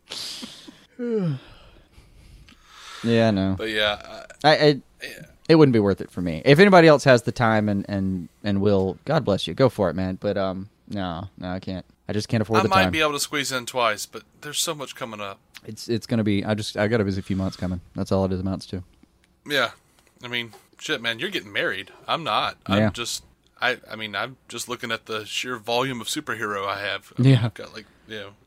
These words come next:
Speaker 2: thirteen episodes of Daredevil season two coming. Shut up. Shut up, D C fans who hate Marvel. <laughs> That doesn't prove anything.
Speaker 1: I can hear you from here. <laughs>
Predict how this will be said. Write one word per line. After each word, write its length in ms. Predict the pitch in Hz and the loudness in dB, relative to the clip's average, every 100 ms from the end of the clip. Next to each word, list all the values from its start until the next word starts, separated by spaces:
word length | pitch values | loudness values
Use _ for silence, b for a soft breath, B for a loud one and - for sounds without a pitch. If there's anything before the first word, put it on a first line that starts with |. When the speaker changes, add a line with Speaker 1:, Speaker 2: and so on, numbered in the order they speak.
| _ | _
Speaker 2:
thirteen 380 | 113 110 120 113 | -14 -10 -8 -6
episodes 320 | - 131 117 | -4 -6 -6
of 80 | 107 | -4
Daredevil 380 | 120 120 113 | -2 0 -2
season 280 | 113 127 110 | -4 -6 -10
two 160 | 104 143 | -8 -8
coming. 340 | 117 101 107 - | -6 -6 -8 -8
Shut 260 | - 123 | -2 4
up. 160 | 139 - _ | 4 2 _
Shut 200 | - 123 | -6 0
up, 140 | 123 - | 0 0
D 120 | 117 | -6
C 160 | - 117 | -4 -4
fans 280 | - 113 107 | -2 -2 -2
who 60 | |
hate 140 | 110 104 | -8 -6
Marvel. 320 | 104 104 - | -8 -8 -12
<laughs> 60 | - B B B B B B | -20 B B B B B B
That 500 | - 120 165 170 165 | -8 -4 0 4 4
doesn't 340 | 151 151 175 - | 6 6 6 6
prove 180 | 190 175 | 6 8
anything. 360 | 160 127 101 | 6 6 2
Speaker 1:
I 160 | - - | 0 0
can 120 | 156 | 4
hear 140 | 196 330 | 8 8
you 120 | 269 | 6
from 140 | 247 | 4
here. 260 | 202 196 | 4 2
<laughs> 60 | 131 | 0